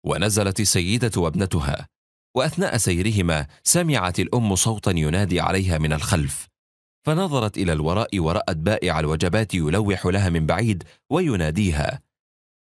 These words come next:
فاعتقدت أنه يطاردهما، وبدأت تسرع مع ابنتها، وأوقفت سيارة أجرة لتغادر على وجه السرعة، وبمجرد ركوبهما وصل بائع الوجبات إليهما، ولكن الأم طلبت من السائق التحرك فورا،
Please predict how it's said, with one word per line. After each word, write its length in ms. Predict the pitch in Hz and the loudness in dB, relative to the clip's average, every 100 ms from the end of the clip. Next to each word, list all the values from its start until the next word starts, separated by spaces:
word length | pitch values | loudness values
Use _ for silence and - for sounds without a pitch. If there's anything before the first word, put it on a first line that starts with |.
| - | -2
فاعتقدت 640 | 156 160 202 - 120 120 - | -2 0 -4 -2 -2 -2 0
أنه 280 | 110 123 | 2 2
يطاردهما، 800 | 107 - 95 101 104 85 - - - _ - | 2 0 0 2 2 0 0 -2 -6 _ -8
وبدأت 500 | 80 80 110 - - | -2 0 0 -2 -2
تسرع 380 | 139 135 107 90 | -2 0 0 0
مع 140 | 80 | 0
ابنتها، 600 | 78 95 120 85 73 76 - _ _ - | 0 -2 0 0 0 -2 -6 _ _ -4
وأوقفت 540 | 135 151 - 190 151 | -2 -2 -2 -2 -2
سيارة 420 | - 98 95 123 104 | 0 0 0 0 0
أجرة 560 | - 113 113 107 98 82 - | -2 0 0 0 0 -2 -4
لتغادر 560 | 131 139 139 156 139 113 | -4 0 0 0 0 0
على 200 | 92 85 | 0 0
وجه 240 | 87 110 | 0 0
السرعة، 520 | 95 - 95 - - - _ _ _ - | 0 0 0 0 -4 -8 _ _ _ -6
وبمجرد 640 | 147 151 156 160 208 165 95 | -2 0 0 0 0 0 0
ركوبهما 840 | 90 85 127 110 120 101 78 76 - _ - | 0 0 -2 0 0 2 0 -2 -8 _ -2
وصل 420 | 156 - 123 78 | 0 2 0 0
بائع 360 | 110 127 95 | 0 2 0
الوجبات 560 | 82 78 80 87 123 - | 0 0 0 0 0 0
إليهما، 680 | - 80 107 85 73 - 85 - _ _ _ _ - | 0 0 2 0 0 -2 -6 -12 _ _ _ _ -4
ولكن 360 | 135 156 175 190 | -2 0 0 0
الأم 300 | 127 147 135 | 0 0 0
طلبت 440 | - 139 113 107 | 0 0 0 0
من 100 | 95 | 2
السائق 460 | 80 - 131 104 - | 2 4 2 2 -2
التحرك 560 | 92 95 - 110 90 | 0 0 2 0 0
فورا، 380 | 95 107 90 80 | 0 0 0 -2